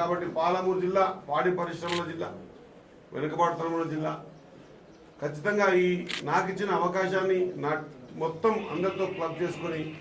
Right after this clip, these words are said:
పూర్తి స్థాయిలో ముందుకు తీసుకుపోయే ప్రయత్నం పరిపూర్ణంగా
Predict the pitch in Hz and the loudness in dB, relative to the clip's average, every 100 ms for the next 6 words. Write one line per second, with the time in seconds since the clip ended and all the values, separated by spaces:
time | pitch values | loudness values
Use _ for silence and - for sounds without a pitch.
0 | - - 151 170 156 143 156 156 151 147 | -16 -10 -6 -4 -6 -6 -2 0 -2 -4
1 | 143 127 139 151 151 147 147 147 147 143 | -8 -8 -6 -6 -6 -8 -10 -8 -8 -6
2 | 143 135 131 143 143 151 143 - 135 147 | -8 -8 -6 -6 -6 -8 -8 -6 -8 -4
3 | 180 190 185 175 | 4 4 6 2